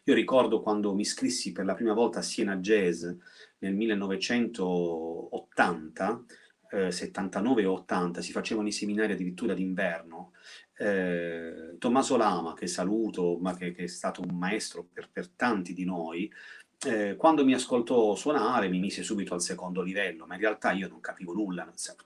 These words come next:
chiamavo ancora gli accordi, eh, in italiano, non conoscevo il linguaggio anglosassone, non capivo nulla, però suonavo brani tipo I'm Beginning to See the Light, Nuage,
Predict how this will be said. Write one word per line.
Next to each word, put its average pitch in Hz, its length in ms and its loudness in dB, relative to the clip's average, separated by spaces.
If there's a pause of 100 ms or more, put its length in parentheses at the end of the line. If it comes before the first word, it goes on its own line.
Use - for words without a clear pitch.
(120)
chiamavo 98 320 -4
ancora 101 280 0
gli 95 80 0
accordi, 90 720 -2 (440)
eh, - 360 -10
in 104 80 0
italiano, 101 640 2
non 98 220 -2
conoscevo 95 600 -2
il 90 160 0
linguaggio 87 560 -2
anglosassone, 90 800 -2
non 127 140 -2
capivo 135 320 2
nulla, 87 420 0 (180)
però 214 180 12
suonavo 113 500 2
brani 107 360 0
tipo 98 300 -6
I'm 104 120 0
Beginning 95 840 -2
to - 80 -6
See - 160 -6 (240)
the 92 80 -6
Light, 95 460 -2
Nuage, 90 720 0